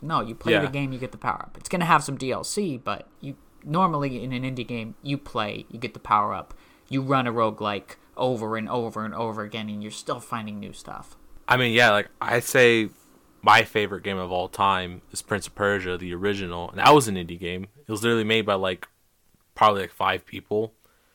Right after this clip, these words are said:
Speaker 2: Jordan Mechner was, like, the original creator, and he worked on it. So, you know, that sometimes an indie game can really outperform a lot of these other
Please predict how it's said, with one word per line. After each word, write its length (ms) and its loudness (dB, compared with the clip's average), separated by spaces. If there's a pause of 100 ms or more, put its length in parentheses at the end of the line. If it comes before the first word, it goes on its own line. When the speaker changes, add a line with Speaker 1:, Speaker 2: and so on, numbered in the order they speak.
(320)
Speaker 2:
Jordan 240 4
Mechner 260 2
was, 200 0
like, 180 -2
the 140 -6
original 260 -6
creator, 400 -4
and 100 -6
he 120 -4
worked 320 -2
on 160 0
it. 160 -4
So, 280 0 (480)
you 140 0
know, 180 8
that 140 0
sometimes 560 2
an 140 -6
indie 200 -2
game 220 -4
can 260 -4
really 240 0
outperform 560 -2
a 60 -4
lot 220 0
of 80 -4
these 200 -8
other 360 -4